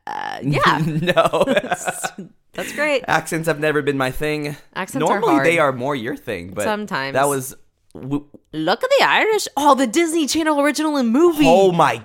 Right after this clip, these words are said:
Speaker 2: God.
Speaker 1: Oh, my gosh. Why did that not come up in our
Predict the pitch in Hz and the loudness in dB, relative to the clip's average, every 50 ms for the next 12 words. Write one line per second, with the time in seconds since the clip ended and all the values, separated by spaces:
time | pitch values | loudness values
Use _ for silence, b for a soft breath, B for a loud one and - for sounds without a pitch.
0 | - - 202 214 226 233 226 220 220 208 202 196 190 180 170 170 160 156 143 135 | -2 2 4 6 8 8 8 8 8 6 6 4 4 2 -2 -2 -2 0 0 0
1 | 131 135 135 135 135 139 135 139 139 139 139 _ - - 190 175 165 160 160 160 | 0 -2 -2 -4 -6 -8 -10 -14 -20 -20 -20 _ -8 -4 -2 0 2 2 2 2
2 | 170 170 - 190 175 175 190 208 240 240 196 208 190 190 185 180 - - - - | 2 0 -4 -2 0 2 2 2 0 0 -2 -2 0 2 2 2 2 0 -2 -4
3 | 202 170 165 202 269 277 269 233 196 190 180 170 165 160 160 160 160 160 | -2 0 2 4 4 4 2 2 0 2 4 4 4 4 2 2 0 -4